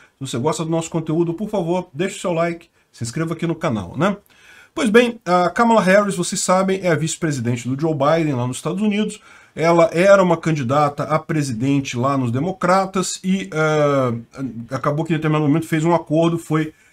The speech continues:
virar a vice do Joe Biden. Isso deu mais um impulso lá pro Joe Biden, principalmente porque o Joe Biden é visto como um democrata meio de centro, né? A gente tá vendo que as decisões dele,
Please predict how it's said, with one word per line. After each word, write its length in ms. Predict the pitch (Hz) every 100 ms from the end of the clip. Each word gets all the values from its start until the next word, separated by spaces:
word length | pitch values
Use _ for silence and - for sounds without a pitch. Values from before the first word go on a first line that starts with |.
| _ -
virar 320 | 151 147 147
a 40 |
vice 440 | 123 143 175 - 135
do 120 | 135
Joe 160 | 151
Biden. 560 | 165 147 165 175 170 160
Isso 360 | 165 - 175 135
deu 260 | 135 165
mais 240 | 147 151 139
um 80 |
impulso 460 | 139 - 139 135 123
lá 80 | 120
pro 120 | 143
Joe 160 | 165 208
Biden, 400 | 175 185 185 185 - - -
principalmente 580 | 185 202 202 196 175 180
porque 140 | - 190
o 80 |
Joe 140 | 180 170
Biden 340 | 151 170 180
é 40 | 151
visto 340 | 160 170 170
como 340 | 170 170 165 165
um 220 | 165 151
democrata 680 | 160 151 151 156 160 156 156
meio 320 | 151 170 165
de 100 | 160
centro, 540 | - - 156 120 -
né? 100 | 104
A 40 | 127
gente 140 | 160
tá 120 | -
vendo 220 | 175 190 214
que 100 | 208
as 100 | 175
decisões 540 | 185 196 139 185 156
dele, 340 | 131 175 185